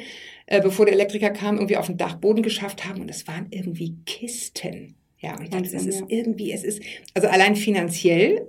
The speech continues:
Speaker 1: was das, was da drin steckt, das wird jetzt
Speaker 2: Mhm.
Speaker 1: nicht weggetan, das wird aufbewahrt für, keine Ahnung, Kinder, Kindeskinder, Gastkinder und so weiter. Aber dennoch wird einem, wenn man's dann mal so verschleppen muss von A nach B, klar, welche Massen man hat.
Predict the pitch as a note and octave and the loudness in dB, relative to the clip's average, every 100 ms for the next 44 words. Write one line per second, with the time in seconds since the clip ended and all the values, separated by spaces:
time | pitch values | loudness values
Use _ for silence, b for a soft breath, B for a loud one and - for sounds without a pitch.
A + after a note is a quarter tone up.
0 | - E3+ F3 F#3+ F3+ - F#3+ F3+ F3+ E3+ | -4 -2 0 0 -2 -2 -4 0 0 4
1 | G3 A#3 - B3 A#3+ - G#3 G3 F#3+ A#3 | 4 4 4 2 2 4 6 6 6 4
2 | A3 - A#3+ A#3+ C4+ A3+ - F#3+ - G#3 | 4 2 0 0 2 2 2 0 2 0
3 | - G3 G#2 F#3+ - E3+ - - - - | 0 0 2 2 2 0 0 -4 -6 -4
4 | E3 D#3+ D#3+ F3+ F3 E3 F3+ E3 F3 E3 | -4 -2 -2 0 0 0 0 -2 -2 0
5 | E3 F3+ - F#3 F#3+ G#3 F#3+ F#3+ A3 F#3+ | 0 -2 0 0 0 0 0 2 2 2
6 | G3 F#3+ B B B B B - G#3+ A#3+ | 2 0 B B B B B 4 6 6
7 | A3+ A3 - G#3 G3+ G#3+ G#3+ G#3 G3+ G3+ | 6 4 4 0 2 2 2 2 2 0
8 | G3 G3 F#3+ - G#3+ - F#3 E3 E3 D#3 | -2 -2 -2 4 4 4 0 0 -2 -4
9 | D#3 D#3 D#3+ - E3 E3 - G3 F#3+ F#3 | 0 0 -2 0 2 2 0 -6 -4 -2
10 | E3 F#3+ F#3+ C4 - D3 - - - - | -4 -4 -2 -2 -2 -6 -6 -8 -10 -14